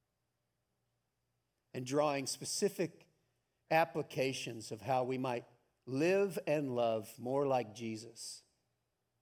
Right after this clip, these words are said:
when we leave this room. Not our will, God, but yours be done.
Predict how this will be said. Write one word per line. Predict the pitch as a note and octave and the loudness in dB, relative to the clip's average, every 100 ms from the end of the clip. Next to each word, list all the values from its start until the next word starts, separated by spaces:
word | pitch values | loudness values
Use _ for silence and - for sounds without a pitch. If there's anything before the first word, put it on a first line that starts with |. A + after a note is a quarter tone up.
| _ - | _ -10
when | A#2+ | -6
we | A#2+ | -2
leave | A2 A2+ G#2+ | 0 0 -2
this | G#2 - | -8 -10
room. | B2 - _ _ _ _ _ _ _ _ _ _ _ _ _ _ _ _ _ _ _ _ _ - | -16 -20 _ _ _ _ _ _ _ _ _ _ _ _ _ _ _ _ _ _ _ _ _ -4
Not | C3+ C#3+ | 2 4
our | C#3 B2+ | 4 2
will, | A2 G#2 | -2 -6
God, | G#2 G2+ | -6 -8
but | G#2 - | -10 -12
yours | A#2 G#2+ G#2 - - | -8 -8 -8 -12 -14
be | A#2 | -14
done. | A2 D#2 | -12 -14